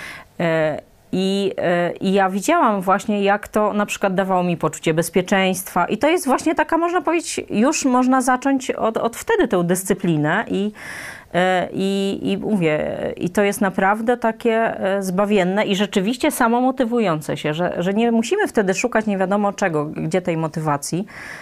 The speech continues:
tylko rzeczywiście, że jakby to, że dobrze wykonamy swoją robotę, to już nas motywuje do tego, żeby, no,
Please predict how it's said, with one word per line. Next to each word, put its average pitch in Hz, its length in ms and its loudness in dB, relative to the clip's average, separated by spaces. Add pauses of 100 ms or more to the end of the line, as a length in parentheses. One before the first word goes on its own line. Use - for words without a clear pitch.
(160)
tylko 202 280 0
rzeczywiście, 196 680 -2
że 196 280 0 (160)
jakby 190 340 -2
to, 233 260 2
że 185 220 0
dobrze 214 420 2
wykonamy 214 720 2
swoją 214 480 0
robotę, 208 560 2 (100)
to 247 120 4
już 269 220 2
nas 262 220 2
motywuje 214 540 0
do 202 100 -2
tego, 175 300 -2
żeby, 233 280 -2
no, 180 200 0